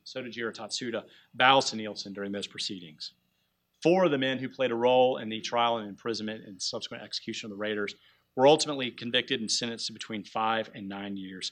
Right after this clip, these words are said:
in prison. The Japanese general who signed the, uh, the actual death order for him had become too valuable of a post-war intelligence asset for the United States. And so, um, MacArthur's, uh, chief of intelligence at the time sort of stonewalled American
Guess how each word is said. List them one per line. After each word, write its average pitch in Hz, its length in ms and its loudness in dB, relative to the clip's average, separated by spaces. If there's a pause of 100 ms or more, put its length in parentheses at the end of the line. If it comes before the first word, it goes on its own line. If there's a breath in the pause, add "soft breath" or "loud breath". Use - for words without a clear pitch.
(100)
in 90 60 -20
prison. 92 440 -6 (480 soft breath)
The 120 80 -2
Japanese 143 380 6
general 135 300 2
who 113 120 -6
signed 123 480 0 (360 soft breath)
the, 110 200 2
uh, 107 160 0
the 110 120 0
actual 110 240 -2
death 123 280 2
order 107 200 -2
for 104 160 -10
him 101 200 -12
had 104 140 -12
become 117 360 -4
too 135 180 -2
valuable 117 460 2
of 95 60 -14
a 90 60 -20
post-war 110 560 -6
intelligence 101 580 -12 (100)
asset 101 520 -10
for - 80 -20
the 98 40 -18
United 90 300 -18
States. 87 540 -10 (500 loud breath)
And 104 120 -4
so, 113 400 4
um, 113 520 0 (480)
MacArthur's, 135 680 4 (380 loud breath)
uh, 113 260 -2
chief 131 300 -2
of 120 60 -8
intelligence 107 540 0
at 104 60 -18
the 104 60 -18
time 107 180 -8
sort - 120 -10
of 104 40 -10
stonewalled 117 880 0
American 107 640 -8